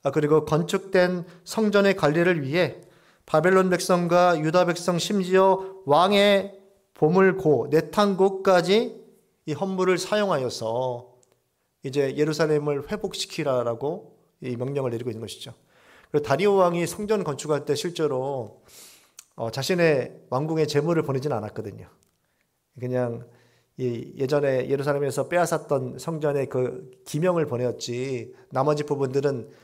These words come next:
세금을 면제해주고 그 면제한 금액으로 이 성전을 건축하게 했었습니다. 그런데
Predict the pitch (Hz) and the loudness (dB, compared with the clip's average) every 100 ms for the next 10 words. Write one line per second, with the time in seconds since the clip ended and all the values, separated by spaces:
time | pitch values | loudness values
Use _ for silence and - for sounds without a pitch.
0 | _ _ 131 - 208 214 196 135 127 143 | _ _ -10 -4 2 2 4 2 2 0
1 | 127 123 123 131 120 - 127 127 151 180 | 0 -2 -4 -4 -4 -6 -4 -2 -2 0
2 | 175 156 147 156 139 120 139 196 - - | 0 -2 -2 -2 -2 -2 -4 -6 -12 -16
3 | - 156 143 131 123 120 131 120 113 113 | -10 -6 -4 -4 -6 -8 -8 -8 -8 -10
4 | 120 110 110 123 135 147 | -10 -14 -12 -8 0 0